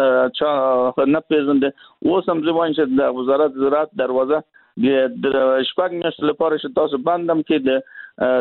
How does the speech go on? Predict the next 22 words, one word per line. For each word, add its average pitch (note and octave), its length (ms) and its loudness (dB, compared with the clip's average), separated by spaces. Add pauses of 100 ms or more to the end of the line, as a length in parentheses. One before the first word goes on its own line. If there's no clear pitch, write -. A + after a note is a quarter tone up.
(120)
دهقان D3+ 420 -2
او C3+ 60 0 (100)
د A#2+ 240 0 (100)
باغدار A#2+ 460 -2
په C#3 60 2 (580)
ځوان D3+ 260 0
باندې C#3 220 0
دومره C#3 320 2
تغییر D#3 280 0
نه G3 140 0
راځي. G#2+ 240 -2 (500)
که A#2+ 160 -6
خارجي D3 320 -2 (100)
موسسات E3+ 440 -2
هم E3 120 -10
دي، E3 140 0 (360)
نو C3 260 2
هغه D#3 160 -4 (100)
کارونه D#3+ 380 -2
کوي D#3+ 160 2
چې D3 360 0
دلته D3 360 0